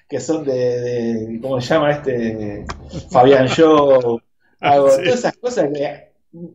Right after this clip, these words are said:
Speaker 1: de hecho, el que hice de Fabián Show, que casi termina, que es un boceto que está colgado ahí en el, en Instagram, es uno de los que más tuvo, este, likes,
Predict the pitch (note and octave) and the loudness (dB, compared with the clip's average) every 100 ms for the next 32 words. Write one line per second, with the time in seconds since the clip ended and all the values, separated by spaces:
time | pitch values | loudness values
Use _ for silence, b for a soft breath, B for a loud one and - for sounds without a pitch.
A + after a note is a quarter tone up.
0 | _ _ _ _ _ _ - G3 F#4 - | _ _ _ _ _ _ -10 -2 0 2
1 | D3+ C#3 E3 A3+ A3+ D3 D3 D3+ F3+ F3+ | 0 0 -4 -6 -4 -4 -2 2 2 0
2 | F#3+ E3 C#3+ C#3 B2+ D3+ G#3 D#3+ C3+ B2+ | -4 -4 -6 -6 -6 -2 -2 -2 -2 0
3 | C3 D#3+ E3+ C#3 A2+ C3 B2+ C#3 D3 C#3+ | 0 0 -4 -4 -4 -6 -4 2 4 4
4 | C3+ B2+ B2+ F3+ - - G#2+ G#2 - B | 4 -2 -6 -6 -4 0 0 -2 -10 B
5 | B B B B - - C#3 E3 D#3+ C#3 | B B B B -16 -10 -2 2 4 4
6 | B2+ C#3 D3+ - - F3 D#3+ C#3 B2 A#2+ | 2 0 -4 -6 0 4 6 6 4 2
7 | A#2 A#2+ A2 G#2 A2 C3 C#3+ | -4 -8 -12 -6 -2 0 0